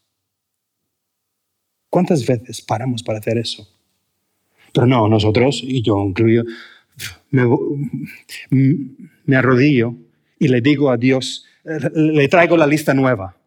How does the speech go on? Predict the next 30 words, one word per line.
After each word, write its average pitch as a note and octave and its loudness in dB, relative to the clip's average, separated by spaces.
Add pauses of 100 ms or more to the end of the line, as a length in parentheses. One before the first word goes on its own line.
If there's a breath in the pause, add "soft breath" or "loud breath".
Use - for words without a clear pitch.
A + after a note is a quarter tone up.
(1400)
Las B2+ 2
cosas C#3+ 2
de C#3 2
siempre, C#3+ 0
más C3 0
dinero, B2 0 (100)
el A#2+ 0
Ferrari C3 0
y - -6
todas B2 -2
esas A2+ -4
cosas. A#2 -6 (680)
Y - -8
se - -4
me B2 2
olvida, B2 2 (340)
no E3 -2
siempre, A#2+ -4
pero G#2+ -10 (220)
demasiadas A2+ -2
veces A#2 -4
me, A2 0
se A#2+ -4
me A2+ 2
olvida A2 0 (220 soft breath)
agradecerle A2 -2 (880)
por B2+ -2
las A2 -4
cosas A#2+ -8
simples G#2+ -8